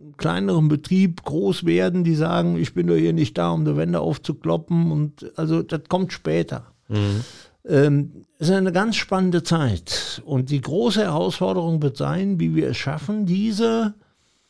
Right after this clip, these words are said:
Speaker 1: hohen Anforderungen, die hier gestellt werden.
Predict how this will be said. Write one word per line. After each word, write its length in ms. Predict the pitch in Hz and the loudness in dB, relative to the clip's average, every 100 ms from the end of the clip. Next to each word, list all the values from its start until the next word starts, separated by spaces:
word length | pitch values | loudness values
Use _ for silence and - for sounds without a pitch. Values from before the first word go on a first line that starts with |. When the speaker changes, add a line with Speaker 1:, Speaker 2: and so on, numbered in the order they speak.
| _ _ _ _ _ _ _ _ _ _ _ | _ _ _ _ _ _ _ _ _ _ _
Speaker 1:
hohen 500 | - 170 262 269 233 | 0 4 6 4 2
Anforderungen, 800 | 190 190 - 123 117 95 101 | 2 2 2 0 2 2 2
die 140 | 95 117 | 2 2
hier 480 | 147 196 202 196 156 - - | 4 2 4 2 0 -4 -12
gestellt 500 | 139 - 180 190 - | -8 0 4 4 6
werden. 460 | 147 143 113 87 | 6 6 4 0